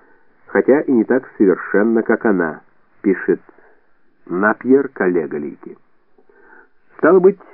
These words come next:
ходил презинджантроп на двух ногах. Второе условие.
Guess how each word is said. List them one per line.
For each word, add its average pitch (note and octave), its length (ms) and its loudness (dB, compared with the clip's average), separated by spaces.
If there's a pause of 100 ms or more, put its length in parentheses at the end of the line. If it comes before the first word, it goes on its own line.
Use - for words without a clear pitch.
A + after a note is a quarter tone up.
(160)
ходил B2 500 2
презинджантроп C3 960 0 (220)
на G2+ 160 -2
двух E2 320 -4
ногах. - 420 -12 (720)
Второе C3 380 6
условие. - 440 -6